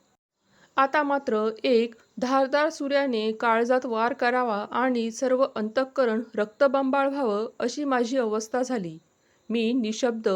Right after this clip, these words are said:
तसाच त्याच्याकडे बघत बसून राहिलो. तेवढ्यात माझ्या मित्राने मला आवाज दिला, "चल ना ये," आणि मी भानावर आलो.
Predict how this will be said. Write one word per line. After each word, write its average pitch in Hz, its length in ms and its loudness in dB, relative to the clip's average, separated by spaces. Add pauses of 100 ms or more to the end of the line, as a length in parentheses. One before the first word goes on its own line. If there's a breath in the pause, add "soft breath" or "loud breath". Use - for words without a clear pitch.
(160)
तसाच 262 380 -2
त्याच्याकडे 254 580 -2
बघत 220 380 0 (100)
बसून 220 320 -2
राहिलो. 180 360 -2 (560 soft breath)
तेवढ्यात 302 340 2 (100)
माझ्या 277 240 0
मित्राने 262 500 0
मला 240 240 0
आवाज 214 400 0
दिला, 180 300 -6 (640 soft breath)
"चल 277 180 6
ना 285 180 2
ये," 247 220 0 (600)
आणि 233 320 2
मी 240 220 0
भानावर 226 500 -2
आलो. 165 280 -4